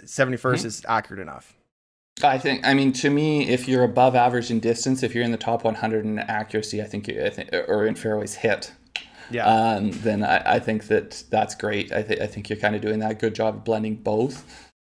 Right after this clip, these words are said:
Speaker 2: Um, no, I like Hideki a lot. He'd probably be my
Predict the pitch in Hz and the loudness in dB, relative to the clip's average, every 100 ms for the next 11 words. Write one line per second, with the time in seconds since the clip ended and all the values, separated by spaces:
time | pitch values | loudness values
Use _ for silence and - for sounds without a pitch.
0 | - 110 113 110 143 170 127 147 147 139 | -2 2 2 2 4 6 6 6 4 4
1 | 135 139 120 117 123 123 127 123 135 127 | 4 6 6 6 6 4 0 0 2 4
2 | 135 123 123 117 113 110 | 4 2 2 2 2 0